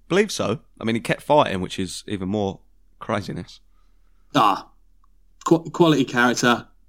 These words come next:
Speaker 2: great fighter, heart of a lion, nose of sausage meat.
Speaker 1: <laughs>
Speaker 2: He is.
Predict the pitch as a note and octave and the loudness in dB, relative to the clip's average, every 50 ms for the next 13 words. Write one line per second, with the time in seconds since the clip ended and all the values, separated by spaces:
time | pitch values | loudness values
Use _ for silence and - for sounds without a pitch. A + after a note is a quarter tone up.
0 | - - D3 C#3 C3+ - - - - A#2+ A#2 A#2 A2+ A2+ A#2 A2+ A2+ - - - | 0 2 4 4 4 2 -2 0 2 4 4 4 4 2 0 0 -2 -4 -16 -20
1 | _ _ _ - - D3 D3 C#3+ B2 A#2 A#2 A#2 A#2+ A#2+ A#2+ A#2+ A#2 A2+ A#2 A#2 | _ _ _ 0 2 4 4 4 4 4 4 4 6 6 6 6 4 4 2 0
2 | - _ _ _ _ _ _ _ _ _ _ _ - C3 C#3+ D3 C#3+ C#3 C3 B2 | -4 _ _ _ _ _ _ _ _ _ _ _ 2 4 4 6 4 4 2 0
3 | - - - B2 A#2 - A2+ G2+ - - G2+ G2+ - - - - - - - - | -4 -2 -2 -2 0 0 -2 -2 0 -2 -4 -6 -6 -8 -12 -4 2 2 2 2
4 | - - - - - - - _ - - - - - - C#3+ D3 D3 D3 C#3+ C3 | 2 -6 -6 -6 -6 -6 -6 _ -12 -12 -10 -10 -4 2 4 6 6 6 4 4
5 | B2+ A#2+ - - - | 2 0 0 -4 -4